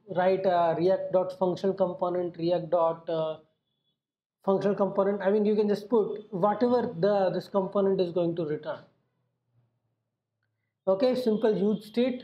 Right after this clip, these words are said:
Whenever you are type specifying the types, the type is getting inferred to a boolean. But if you want to explicitly specify what type this state is going to be, then you can specify that using generic style. Like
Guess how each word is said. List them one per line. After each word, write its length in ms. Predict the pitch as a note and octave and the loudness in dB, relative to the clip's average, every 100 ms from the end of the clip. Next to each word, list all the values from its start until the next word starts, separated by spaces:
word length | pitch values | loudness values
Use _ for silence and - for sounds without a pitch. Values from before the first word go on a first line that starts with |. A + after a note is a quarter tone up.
| - | -10
Whenever 320 | - F#3+ G3 G3 | -2 0 2 2
you 120 | G3 | 2
are 140 | F#3 F#3+ | 0 0
type 260 | F3+ F3+ | -2 -2
specifying 720 | - - - - F3+ F#3+ F3+ | -10 -8 -4 -4 -2 -2 -2
the 80 | F3 | -2
types, 480 | G3 A3+ F3+ F3 - _ _ _ - | 0 0 0 -2 -12 _ _ _ -4
the 80 | G3 | 0
type 320 | G3 F#3+ F#3+ | 2 2 2
is 80 | F#3+ | 0
getting 320 | F3+ F#3 F#3 | 0 0 0
inferred 460 | F3 E3+ G3+ F#3 E3 | 0 0 0 0 0
to 100 | F3+ | -2
a 100 | C#3+ | 0
boolean. 400 | E3 F3 A#3+ G#3 | 0 2 0 2
But 260 | F#3+ F#3+ - | 0 -2 -6
if 140 | - | 0
you 80 | G#3 | 0
want 240 | F#3 F#3 | 0 -2
to 40 | F3+ | -4
explicitly 580 | E3+ - F#3 E3+ F#3 | -6 -8 -8 -6 -6
specify 560 | E3 - F#3+ - - G#3 | -6 -2 -4 -4 -2 -2
what 500 | F3 D3+ G#3 G#3 - - | 0 -2 -2 -2 -6 -6
type 420 | C4 A#3 F3 E3 - _ _ _ - | 0 2 0 -2 -10 _ _ _ -2
this 300 | E3 G3 G3 | 0 0 -2
state 300 | A#3 G#3 F#3+ | 0 2 2
is 100 | F3 | 2
going 320 | F#3+ F#3 F3 | 0 0 0
to 140 | A#3+ | 0
be, 320 | G#3+ G3 F#3 - _ - | 0 0 -2 -8 _ -2
then 180 | F#3+ F#3+ | 0 2
you 80 | |
can 180 | F#3 F#3 | 0 -2
specify 640 | F#3 - F#3 - F#3+ F#3 | -2 -2 -2 -2 -2 0
that 220 | E3+ E3+ E3 | 0 0 -2
using 320 | D#3 D#3+ D#3 | -2 -2 -2
generic 400 | E3 D#3 D3+ D3+ | -4 -4 -6 -8
style. 340 | - F#3+ C#3+ - - | -6 -4 -4 -10 -16
Like 160 | D3+ | -18